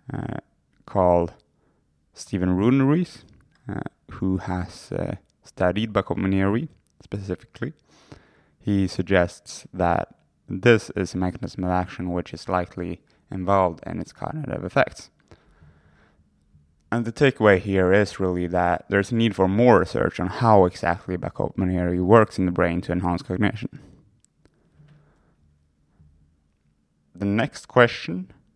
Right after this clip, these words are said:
that is frequently asked about Bacopa Monnieri is, what do scientists say about the use of Bacopa to improve memory and learning?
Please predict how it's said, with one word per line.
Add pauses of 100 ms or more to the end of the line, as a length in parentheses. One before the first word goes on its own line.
(840)
that
is
frequently
asked
about
Bacopa
Monnieri (180)
is, (600)
what
do
scientists
say
about
the
use (100)
of
Bacopa
to
improve (540)
memory
and
learning?